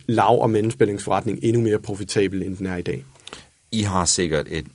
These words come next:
Speaker 2: rigtig godt indtryk af, hvordan jeres konkurrenter, de klarer sig. Så når det er sådan, at I snakker om tretten procent i tyve tyve til tyve toogtyve, i hvert fald målsætning inden for tre til fem år i forhold til to tusind og sytten, hvor de her ting kom frem, hvordan vil det så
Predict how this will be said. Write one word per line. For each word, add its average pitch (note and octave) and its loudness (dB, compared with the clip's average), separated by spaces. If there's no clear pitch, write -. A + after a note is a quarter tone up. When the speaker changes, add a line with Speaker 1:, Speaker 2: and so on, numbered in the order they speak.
Speaker 2:
rigtig E2+ 0
godt D#2 2
indtryk D#2 -2
af, D#2 2
hvordan D2+ -4
jeres C#2 -6
konkurrenter, C#2+ -8
de - -14
klarer - -8
sig. B1 -10
Så - -4
når E2 -2
det D#2 2
er G2+ 6
sådan, E2 0
at D2+ 0
I D#2+ -10
snakker D#2 -4
om C#2+ -6
tretten F2 -2
procent D#2 -2
i D#2+ -12
tyve F#2 -6
tyve F#2+ -4
til - -12
tyve F2 -8
toogtyve, E2+ -4
i - -6
hvert D#2+ 0
fald E2 -4
målsætning F2 -2
inden F2+ -4
for F2+ -6
tre E2+ -2
til D#2 -10
fem F2+ -2
år D#2+ -2
i D2+ -8
forhold E2 2
til - -12
to E2 -8
tusind D2+ -12
og C#2 -10
sytten, C3 2
hvor F2+ 2
de G2 4
her G2 6
ting F2+ 0
kom E2 -2
frem, E2 4
hvordan G#2 4
vil G2+ 2
det F2+ -4
så G#2 4